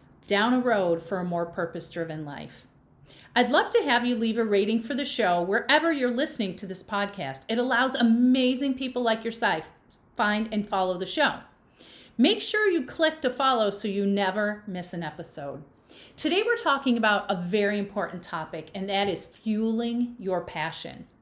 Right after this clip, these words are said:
At the start of the new year, I was talking with a very dear friend of mine about what we were striving for in the new year. I shared with her how my word was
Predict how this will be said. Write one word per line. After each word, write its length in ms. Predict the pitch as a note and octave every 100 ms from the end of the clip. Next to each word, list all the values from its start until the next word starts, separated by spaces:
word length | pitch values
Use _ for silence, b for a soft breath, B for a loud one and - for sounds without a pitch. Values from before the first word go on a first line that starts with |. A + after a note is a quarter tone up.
| _ _ _ _ _ _ B B B -
At 120 | A#3+
the 80 | -
start 320 | - D4 E4+
of 80 | F4+
the 80 | D#4+
new 120 | D4
year, 300 | C4 F#3+ F#3+
I 60 |
was 160 | G3 F#3+
talking 360 | A3+ A3+ B3 A3+
with 140 | A3
a 60 | F#3+
very 360 | - F#3 G3+
dear 260 | G3+ G3+ F#3
friend 340 | - E3+ E3
of 120 | D#3
mine 320 | D#3 C#3+ C#3+ D3 B B
about 360 | G#3+ G3+ G3 G3
what 200 | A3+ B3
we 100 | C#4
were 140 | C4
striving 600 | C4 - G#3 G3+ G3 F#3+
for 300 | F3 - D#3
in 120 | D#3+ D#3+
the 80 |
new 180 | D#3+ D#3
year. 500 | D3+ D3 C#3 D#3+ - B B B
I 160 | A#3+
shared 440 | C#4+ - C#4+ C4+ B3+
with 180 | D4+ D4+
her 440 | A#3+ G#3 G3+ G3+ B B B
how 420 | - F#3+ F#3+ F#3+ -
my 520 | F#3+ F3+ F#3+ G3+ A3
word 640 | F#3+ F3+ F#3 F3 D#3+ D#3+ E3+
was 380 | F3 E3 D#3 D3+